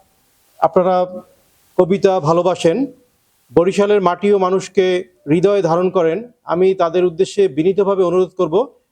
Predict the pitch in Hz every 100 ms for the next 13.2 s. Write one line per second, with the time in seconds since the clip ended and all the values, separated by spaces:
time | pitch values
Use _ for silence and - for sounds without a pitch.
0 | _ 135 156 180 185 180 170 180 247 _
1 | _ _ - 170 180 202 202 196 175 170
2 | 185 170 165 165 160 226 277 _ _ _
3 | _ _ _ 165 165 185 196 185 202 208
4 | 226 - - 190 220 214 202 190 185 156
5 | 156 190 190 185 180 202 - _ _ _
6 | _ - 156 170 170 160 165 - _ _
7 | _ 160 151 151 151 151 147 135 175 202
8 | 214 220 180 170 202 208 202 202 _ _
9 | _ _ 147 170 - 190 190 208 196 147
10 | 175 214 208 214 170 175 143 170 170 185
11 | 160 127 131 165 196 202 196 196 208 208
12 | 202 208 220 214 185 170 208 208 196 220
13 | 220 160